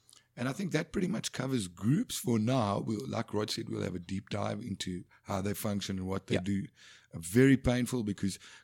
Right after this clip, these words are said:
Speaker 1: groups creates a team site, but not a team. And it doesn't do anything for Planner. So getting onto the big elephant in the room, the
Speaker 2: What
Speaker 1: last, the last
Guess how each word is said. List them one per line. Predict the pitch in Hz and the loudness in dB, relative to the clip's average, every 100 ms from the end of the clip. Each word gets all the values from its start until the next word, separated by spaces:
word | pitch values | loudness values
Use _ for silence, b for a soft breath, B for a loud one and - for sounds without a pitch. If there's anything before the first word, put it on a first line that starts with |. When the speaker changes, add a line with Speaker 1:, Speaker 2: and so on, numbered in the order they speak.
| - | -2
Speaker 1:
groups | 127 165 - | 0 0 0
creates | 131 120 117 - | 2 2 0 -2
a | 104 - _ - | -4 -6 _ 0
team | 139 131 | 0 2
site, | - 123 113 | -2 -2 -4
but | 98 | -4
not | 98 | -4
a | 95 - | -6 -4
team. | 113 95 90 90 - b b b b _ - | -2 -2 -4 -10 -14 b b b b _ -6
And | 101 | -4
it | 95 | -2
doesn't | 107 104 110 | -2 -2 -2
do | 110 | 0
anything | 104 104 113 98 | 0 0 -2 -4
for | - | -6
Planner. | 92 110 104 - - b b b b b | -2 0 0 -2 -10 b b b b b
So | - - 120 123 156 - _ | -6 0 0 0 -4 -12 _
getting | 123 143 170 | 2 4 4
onto | 156 - | 0 -2
the | 113 98 | -4 -6
big | 90 120 123 - - _ _ _ _ - | 2 2 2 -2 -20 _ _ _ _ -6
elephant | 120 123 - 101 | 0 2 2 0
in | 98 | 0
the | 92 | -2
room, | 95 98 190 - _ _ _ _ B B B B | -2 -4 -6 -14 _ _ _ _ B B B B
the | 107 | 2
Speaker 2:
What | 107 | 4
Speaker 1:
last, | 117 127 - - - | 4 2 -2 -6 -6
the | - | -2
last | 107 113 139 - | 0 0 0 -6